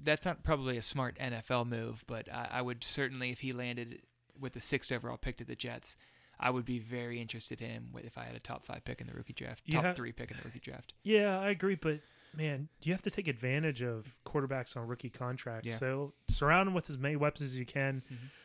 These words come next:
Speaker 2: Hope you catch lightning in a bottle. You never know what could happen. I
Speaker 1: Yeah.
Speaker 2: mean, he's the type of player that could elevate a bad team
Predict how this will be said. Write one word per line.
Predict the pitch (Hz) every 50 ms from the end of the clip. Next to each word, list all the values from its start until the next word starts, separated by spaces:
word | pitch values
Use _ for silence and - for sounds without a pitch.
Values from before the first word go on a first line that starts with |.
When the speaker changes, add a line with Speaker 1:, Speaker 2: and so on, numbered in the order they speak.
| - - - - - _
Speaker 2:
Hope | - 180 202 202 -
you | 185 180 175 151
catch | - - - 180 - - 165
lightning | 160 170 - 190 175 165 165
in | 160
a | 143
bottle. | 127 139 139 147 160 175 202 202 202
You | 185 170
never | 170 175 175 175
know | 165 165 165
what | 160 151
could | - 147 127
happen. | 131 127 120 - - 120 113 117
I | 120
Speaker 1:
Yeah. | 127 139 127
Speaker 2:
mean, | 123 123 123 123 135
he's | 135 170 185
the | 175 190
type | - 202 190 160
of | 156 131
player | - - 151 156 156 151 143
that | 131 139 139 135 -
could | - 139 147 -
elevate | 139 139 143 147 139 127 135 131 127 127
a | 131 123
bad | 120 113 - 131 131 131 131 131 123 -
team | - - 143 135 131 127 123 120 117